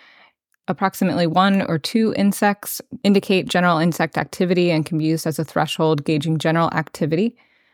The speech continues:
Also, black pyramid traps, which mimic the shape of a trunk, and the insects crawl up and fall into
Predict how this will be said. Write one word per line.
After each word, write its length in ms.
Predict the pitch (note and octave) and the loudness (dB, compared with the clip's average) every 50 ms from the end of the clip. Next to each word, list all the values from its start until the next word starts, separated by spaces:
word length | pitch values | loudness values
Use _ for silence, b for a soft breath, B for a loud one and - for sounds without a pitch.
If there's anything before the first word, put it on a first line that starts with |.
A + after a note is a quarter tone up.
| b b b | b b b
Also, 280 | - G3 G3 - G#3 F#3+ | 0 2 2 2 2 2
black 340 | - F3+ E3+ E3+ - - - | 4 2 2 0 -2 -8 -6
pyramid 400 | - - G#3+ A3+ B3 B3+ B3+ A#3+ | -2 2 4 4 4 4 2 0
traps, 460 | - - B3 A#3+ - - - - - | 0 0 0 0 0 -2 -6 -6 -4
which 180 | F3 D#3+ - | -4 -2 -2
mimic 400 | - F3 F3 F3+ F#3 F3+ - - | 0 2 2 4 2 2 0 -2
the 80 | - F3 | -4 -4
shape 320 | D#3 - - E3 D#3+ D#3 | -2 0 0 0 0 0
of 100 | E3 D#3 | 0 -2
a 60 | - - | -2 -4
trunk, 460 | - - - A3+ A3+ - - - - | -4 -2 0 0 0 -2 -6 -8 -4
and 100 | - D#3+ | -2 -2
the 80 | D#3 - | 0 0
insects 360 | F3 D#3 - D#3+ - - - | -2 -2 -2 -4 -6 -8 -8
crawl 260 | - - E3 D#3 D#3 | -4 0 2 2 4
up 220 | E3 F3+ - - - | 2 2 0 0 -2
and 160 | E3 D#3+ - | -2 -2 0
fall 180 | - E3 D#3+ D3 | 0 0 0 0
into 460 | - E3 F3 E3 - - F3+ E3 D#3+ | 0 0 -2 -2 -2 -2 0 0 0